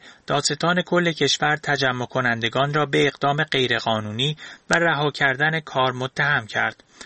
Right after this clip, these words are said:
محمد جعفر منتظری در اطلاعیه‌ای در روز یکشنبه، با غیرقانونی خواندن اقدامات معترضان، رها کردن کار مراجعه کنندگان به دستگاه قضایی را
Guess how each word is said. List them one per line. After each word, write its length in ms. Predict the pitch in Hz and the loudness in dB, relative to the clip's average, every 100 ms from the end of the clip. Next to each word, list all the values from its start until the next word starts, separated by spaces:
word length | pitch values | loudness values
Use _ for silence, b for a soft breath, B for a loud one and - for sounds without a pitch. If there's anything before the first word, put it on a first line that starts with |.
| B B - | B B -4
محمد 280 | 127 123 117 | -2 0 0
جعفر 400 | 123 113 147 147 | 0 0 0 0
منتظری 760 | 135 127 123 113 117 123 160 B B - | 0 -2 -2 0 0 0 -2 B B -4
در 180 | 165 170 | 0 2
اطلاعیه‌ای 800 | 160 - 156 151 147 151 165 170 | 0 0 0 2 2 2 0 2
در 160 | 160 | 2
روز 180 | 151 170 | 0 0
یکشنبه، 680 | 175 147 156 131 123 131 143 B B - | 0 0 0 -2 0 0 0 B B -4
با 100 | 151 | -2
غیرقانونی 760 | 147 151 147 139 139 135 135 131 | 2 2 2 2 2 2 0 -2
خواندن 460 | - 143 131 147 | 0 0 2 0
اقدامات 580 | 165 151 - 135 151 170 | 0 0 0 0 0 0
معترضان، 760 | 170 143 113 117 110 113 143 143 B B B | 0 -2 0 -2 0 0 0 -2 B B B
رها 240 | - 135 131 | -2 0 0
کردن 500 | - 123 123 165 165 | 0 0 0 0 -2
کار 400 | - 165 165 170 | -2 0 2 2
مراجعه 420 | 160 131 117 113 | 2 0 0 -2
کنندگان 680 | - 117 113 113 135 165 | 0 0 0 -2 0 0
به 60 | 156 | 0
دستگاه 520 | 143 127 - - 175 | 0 0 0 0 2
قضایی 400 | 156 131 117 110 | 2 0 0 0
را 180 | 110 113 | 0 -2